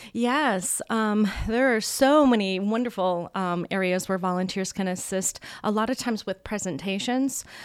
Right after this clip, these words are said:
uh, s-, whether they be school or community presentations. So if you will take the time to understand the language, the knowledge, um, around human trafficking, and then be trained with some speaking tips,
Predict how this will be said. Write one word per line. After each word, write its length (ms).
uh, 100
s-, 220
whether 260
they 140
be 120
school 600
or 100
community 480
presentations. 1000
So 240
if 120
you 140
will 80
take 280
the 60
time 420
to 260
understand 520
the 60
language, 800
the 100
knowledge, 720
um, 480
around 440
human 280
trafficking, 800
and 180
then 120
be 100
trained 360
with 200
some 160
speaking 580
tips, 560